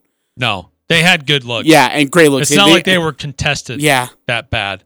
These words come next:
Speaker 1: Some of them were, but they weren't that bad.
Speaker 2: So
Speaker 1: So,
Speaker 2: I, I,
Speaker 1: yeah.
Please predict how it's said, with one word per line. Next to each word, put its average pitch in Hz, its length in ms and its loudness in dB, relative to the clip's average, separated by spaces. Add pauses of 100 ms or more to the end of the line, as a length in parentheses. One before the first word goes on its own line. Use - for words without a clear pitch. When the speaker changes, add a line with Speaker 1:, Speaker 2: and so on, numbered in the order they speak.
(220)
Speaker 1:
Some 165 240 -8
of 160 80 -8
them 151 200 -8
were, 135 180 -2
but 127 100 -10
they 127 100 -6
weren't 127 280 -8
that 113 240 -8
bad. 104 340 -8
Speaker 2:
So 196 200 4
Speaker 1:
So, 196 60 8
Speaker 2:
I, 196 180 6 (120)
I, - 120 6
Speaker 1:
yeah. 175 320 4